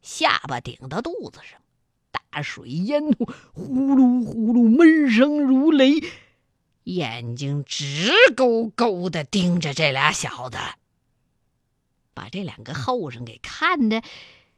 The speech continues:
有点手足无措了。老旦等人也不敢插话呀，这堂屋里头气氛就别扭。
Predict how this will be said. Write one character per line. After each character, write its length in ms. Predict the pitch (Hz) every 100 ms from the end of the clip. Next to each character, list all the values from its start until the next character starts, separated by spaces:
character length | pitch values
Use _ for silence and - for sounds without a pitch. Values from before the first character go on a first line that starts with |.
| _ _ _ _
有 220 | - 254 -
点 180 | 254
手 340 | - - 156 147
足 140 | 208
无 340 | 254 254 277 302
措 360 | - 285 349
了。 80 | 262 - - - _ _ _ _ _ _ _ _ _ _ _ _ _ _ _ -
老 300 | 208 156 208
旦 300 | 349 330 202
等 220 | 120 131
人 320 | 127 202 262
也 140 | - -
不 260 | - 320
敢 300 | - - -
插 300 | - - 262
话 240 | - - 262 453
呀， 300 | 339 - - _ _ _ _ _ _ _ _ _ _ _ _
这 120 | 190
堂 340 | - 170 208 240
屋 240 | 233 240
里 160 | 160 139
头 140 | 175
气 420 | - - 311 214
氛 240 | 165 147 139 - - _ _ _ _ -
就 100 | 180
别 380 | 240 233 202
扭。 320 | 113 - -